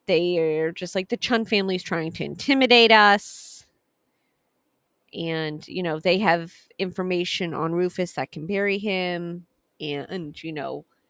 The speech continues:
he might have info on them." It's a mu-, mutually exclusive deal that's happening. So, like, nothing's gonna happen or we're all fucked.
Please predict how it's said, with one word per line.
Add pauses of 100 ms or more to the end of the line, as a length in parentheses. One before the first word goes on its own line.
(260)
he
might
have (1300)
info
on
them."
It's
a
mu-,
mutually
exclusive
deal
that's
happening.
So,
like,
nothing's
gonna
happen (100)
or
we're
all
fucked.